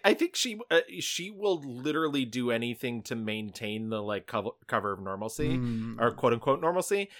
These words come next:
Speaker 1: And so, like, if her husband wants to go bird watching, I think that she would go with him,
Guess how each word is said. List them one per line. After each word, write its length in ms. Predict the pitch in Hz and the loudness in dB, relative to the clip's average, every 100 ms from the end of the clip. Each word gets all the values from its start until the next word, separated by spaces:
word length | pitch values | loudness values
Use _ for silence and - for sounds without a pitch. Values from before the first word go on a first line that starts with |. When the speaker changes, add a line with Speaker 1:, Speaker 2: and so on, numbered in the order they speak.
| - | -2
Speaker 1:
And 160 | 143 135 | -2 4
so, 160 | 160 | 6
like, 280 | 147 135 - - | 8 6 4 0
if 240 | 143 143 - | 0 0 2
her 180 | 151 | 4
husband 280 | 131 123 131 | 6 4 2
wants 180 | 117 110 | 0 0
to 60 | 113 | 0
go 120 | 113 | 0
bird 220 | 110 107 | 2 0
watching, 320 | 107 104 117 | 0 0 -2
I 100 | 101 | -2
think 280 | 104 117 92 | -2 -4 -4
that 180 | - 110 - | -4 -4 -4
she 160 | - | -6
would 240 | 110 101 90 | -4 -4 -2
go 120 | 117 | -2
with 180 | 107 107 | 0 0
him, 200 | 110 101 | 0 -2